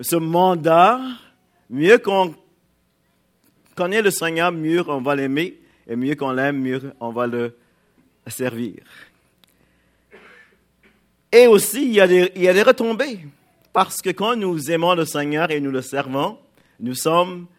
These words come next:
au plein centre de sa volonté. Et Dieu, qu'est-ce qu'il fait ?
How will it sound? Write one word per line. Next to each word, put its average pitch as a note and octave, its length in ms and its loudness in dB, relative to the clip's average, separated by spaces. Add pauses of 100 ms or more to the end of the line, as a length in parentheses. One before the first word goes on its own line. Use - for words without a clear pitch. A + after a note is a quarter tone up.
(440)
au C3+ 140 -4
plein C4 460 2
centre A3 480 -4
de F3 80 -6
sa D#3+ 160 -2
volonté. C3 480 -8 (1000)
Et C#3 120 -2
Dieu, D3+ 320 2
qu'est-ce - 360 -4
qu'il E3+ 120 -8
fait ? C#3+ 380 -6